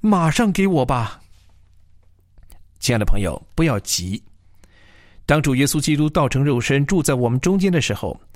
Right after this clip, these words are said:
圣经说，他不喧嚷，他不扬声，也不使街上听见他的声音。压伤的芦苇他不折断，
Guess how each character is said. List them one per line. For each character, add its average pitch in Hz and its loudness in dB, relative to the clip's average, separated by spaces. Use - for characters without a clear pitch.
圣 202 2
经 185 2
说， 185 -2
他 196 0
不 170 0
喧 185 0
嚷， 78 -4
他 131 0
不 135 -2
扬 110 -2
声， 143 0
也 147 0
不 165 0
使 139 0
街 190 0
上 139 -2
听 190 0
见 143 0
他 120 -2
的 117 -2
声 147 0
音。 139 0
压 170 2
伤 170 0
的 156 2
芦 160 0
苇 92 -4
他 - -2
不 - -2
折 98 -4
断， 95 -6